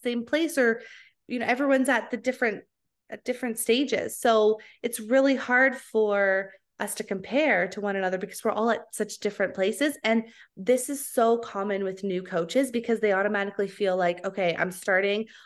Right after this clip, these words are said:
I have to be successful from the get-go or else I'm not meant to do this." But that's not at all the case.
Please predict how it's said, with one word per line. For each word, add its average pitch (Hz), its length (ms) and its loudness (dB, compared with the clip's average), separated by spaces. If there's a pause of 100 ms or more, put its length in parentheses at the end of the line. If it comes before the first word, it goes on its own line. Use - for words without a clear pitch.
I - 60 -6
have 202 400 0
to 226 100 0
be 208 120 -6
successful 190 520 0
from 180 260 -2
the 170 100 -4
get-go 180 460 0
or 185 120 6
else 180 280 2 (300)
I'm 196 200 -2
not 170 180 0
meant 175 200 -4
to - 80 -2
do 247 200 4
this." - 260 -2 (320)
But 233 160 4
that's 226 260 2
not 220 220 4
at 208 140 2
all 190 140 -2
the 185 100 -4
case. - 680 -6